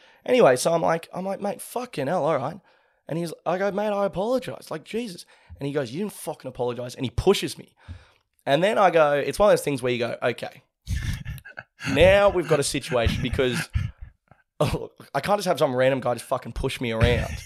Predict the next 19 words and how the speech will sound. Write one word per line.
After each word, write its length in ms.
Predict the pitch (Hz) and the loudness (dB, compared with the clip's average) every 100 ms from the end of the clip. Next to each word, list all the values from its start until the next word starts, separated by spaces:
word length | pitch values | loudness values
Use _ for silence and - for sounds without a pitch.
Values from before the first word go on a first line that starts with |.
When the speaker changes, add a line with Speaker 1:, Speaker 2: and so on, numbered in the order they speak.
| - | -6
Speaker 2:
<laughs> 180 | - - - - 139 - | -2 -2 -2 -2 -4 -4
Speaker 1:
But 100 | - | 4
also, 260 | 226 226 131 | 4 6 4
this 180 | 143 180 | 2 -2
cunt's 240 | 190 156 | 0 0
six-foot-eight. 640 | - 165 - 135 123 151 147 | 0 -2 -2 0 4 2 0
There 80 | |
could 160 | 117 226 | 2 2
be 80 | 139 | 2
consequences. 840 | 139 160 - - 113 - 113 - _ - | 2 0 0 -2 -2 -4 -10 -12 _ -14
Speaker 2:
Hmm. 160 | 107 98 | -2 2
Speaker 1:
Like, 180 | 131 - | 2 2
it's, 240 | 147 - - | -4 -4 -8
it's, 240 | 143 131 - | -6 -4 2
uh, 240 | 143 123 | 4 4
a 80 | 123 | 2
delicate 480 | 123 156 175 165 139 | 2 4 6 4 -2
situation 600 | - 127 117 117 123 113 | -6 -4 0 0 -2 -8
now. 240 | - - | -12 -14